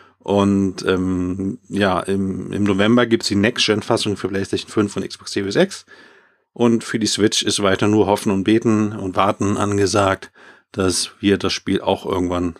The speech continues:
dann für unseren Handheld kriegen. Ähm, naja, seltsam.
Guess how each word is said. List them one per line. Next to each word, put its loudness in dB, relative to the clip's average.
dann -10
für -8
unseren -6
Handheld 2
kriegen. 0
Ähm, -8
naja, -6
seltsam. 0